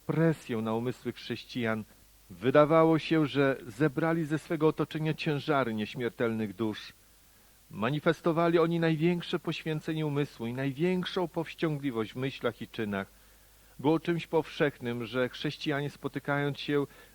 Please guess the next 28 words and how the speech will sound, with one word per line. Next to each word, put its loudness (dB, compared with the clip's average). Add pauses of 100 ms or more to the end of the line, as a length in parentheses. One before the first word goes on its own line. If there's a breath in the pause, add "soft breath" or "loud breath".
zamiast -2
angażować 2
się 0
w -2
rozmowy, 2
padali 2
na 0
kolana 2
w -10
modlitwie. -4 (640 soft breath)
Nie -6
tylko 0
spotkania -2
modlitewne 0
były 0
wielce 2
rozpowszechnione -4 (420 soft breath)
i -6
zapełnione 2
uczestnikami, -4
nie 0
tylko -2
była 0
tam -2
wielka 0
i 0
uroczysta -2
powaga, 2